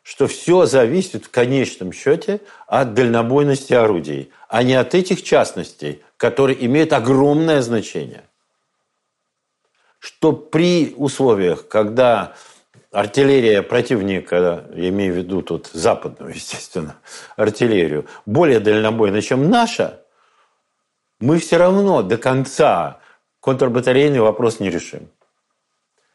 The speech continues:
Я говорил об этом, а теперь министр обороны Российской Федерации обратил внимание на то, что ситуация с коалицией С В, которая могла бы переломить всё, что касается,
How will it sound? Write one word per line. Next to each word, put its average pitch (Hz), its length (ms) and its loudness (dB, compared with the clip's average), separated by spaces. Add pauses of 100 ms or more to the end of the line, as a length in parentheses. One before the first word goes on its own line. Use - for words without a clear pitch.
(360)
Я 156 140 2
говорил 208 360 6
об 147 160 2
этом, 127 240 0
а 113 80 -2
теперь 151 280 -2
министр 147 480 2
обороны 90 720 -2 (580)
Российской 107 440 -4
Федерации 123 560 0
обратил 110 420 0
внимание 110 440 -2
на 98 160 -2
то, 151 240 0
что - 280 -6
ситуация 101 640 -2
с - 100 -8
коалицией 104 500 0
С - 100 -6
В, 190 240 2 (840)
которая 147 680 2
могла 143 520 2
бы 95 140 0
переломить 143 720 2
всё, - 200 -2
что - 200 -4
касается, 82 1080 -2